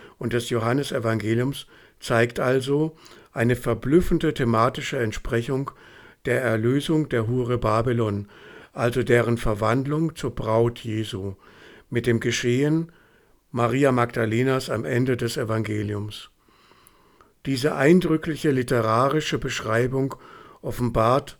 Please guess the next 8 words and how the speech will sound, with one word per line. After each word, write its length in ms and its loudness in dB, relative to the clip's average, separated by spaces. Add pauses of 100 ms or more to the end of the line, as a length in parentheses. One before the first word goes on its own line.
(100)
ein 260 0
wundervolles 680 2
Gleichgewicht 680 -2
zwischen 280 -6
den 160 -2
beiden 520 -2 (400)
johannäischen 680 2
Büchern. 640 -6